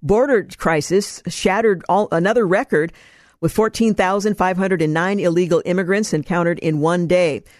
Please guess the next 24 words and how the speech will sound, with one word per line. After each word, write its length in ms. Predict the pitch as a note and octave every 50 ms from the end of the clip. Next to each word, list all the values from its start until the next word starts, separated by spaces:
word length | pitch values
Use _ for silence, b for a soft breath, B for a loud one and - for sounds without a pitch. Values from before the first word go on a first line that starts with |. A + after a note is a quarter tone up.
| b b -
One 140 | E3 F3+
study 300 | F3 - - F#3 F3+ F#3+
says 300 | F3+ - F#3 F#3 G3 F#3+
fifty-nine 500 | - F#3 F#3 - G3 F3 E3 E3 F3+ F#3+
percent 320 | F3+ - E3+ - - F3+ E3+
of 80 | D3
non-citizen 720 | D3 D#3 E3+ F3+ F#3+ F#3+ - - G3 F#3 F#3 - F3 E3 E3
migrants 480 | E3+ F#3 G3 F3 D3+ D#3 D#3+ E3 -
use 320 | - D#3 E3 E3+ E3+ - -
welfare 560 | D#3+ F#3+ G3 G3+ F#3 - - D3+ C#3 C3 -
in 120 | - D3 D3
the 80 | C#3+
country. 460 | - - E3 C#3+ - - C3+ B2 - - B B B B B B
The 80 | - G3+
Pentagon 420 | - C4+ C#4 C#4+ A#3 A#3+ A#3 A#3
announced 400 | A3 G#3 G3+ G#3+ A#3+ C4 - -
a 60 | G3+ F#3
new 180 | F#3+ G#3 G#3 - -
international 600 | G#3 G#3 G#3+ F#3+ F3+ F#3+ G#3 G3 - G3 F#3 F3
mission 400 | E3 E3+ F#3+ F#3+ - A3+ A3+ A3+
to 320 | - - - E3+ D#3 D3 -
counter 420 | - - G#3+ A3+ A#3+ G#3 G3 F3+
attacks 480 | - - - F3+ F3 F3 F#3 - - -
on 180 | D#3+ D3+ D3